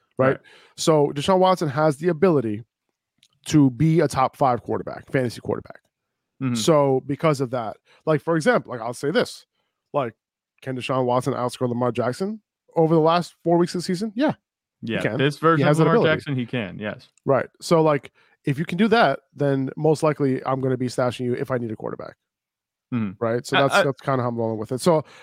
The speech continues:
Speaker 1: I'm looking at these other names here. If I have Justin Herbert, yes, I'm grabbing Deshaun Watson. Uh, if I have, let's see, Dak Prescott, yes, I'm grabbing him. Kirk Cousins, yes. Uh, th-, am I missing anybody? I don't think so.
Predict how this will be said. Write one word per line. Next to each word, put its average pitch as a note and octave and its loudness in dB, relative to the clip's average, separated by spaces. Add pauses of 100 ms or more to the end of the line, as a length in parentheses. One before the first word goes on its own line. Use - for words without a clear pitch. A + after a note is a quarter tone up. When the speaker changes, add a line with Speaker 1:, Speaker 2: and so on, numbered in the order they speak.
Speaker 1:
I'm D#3 2
looking G3 2
at E3+ 2
these D#3 0
other D3+ 2
names C3 0
here. A2 -4 (100)
If B2+ -2
I D3+ 2
have C3+ 0
Justin C3+ -2
Herbert, C#3+ 2 (480)
yes, A2 -4 (360)
I'm B2+ -2
grabbing B2+ 0
Deshaun A2+ -4
Watson. - -10 (480)
Uh, A#2+ 2
if C3 -2
I D3 4
have, C3+ 2 (640)
let's - -4
see, A2 -6
Dak C3+ -2
Prescott, F3+ 0 (100)
yes, G#2+ -8
I'm B2 -6
grabbing A#2 -4
him. G2+ -12
Kirk C#3 -2
Cousins, D#3+ 2
yes. - -10 (320)
Uh, B2+ 0 (600)
th-, B2+ -2
am B2+ -4
I - -4
missing C#3+ -2
anybody? F3+ 2
I C#3+ -2
don't B2 -4
think A#2 -6
so. - -10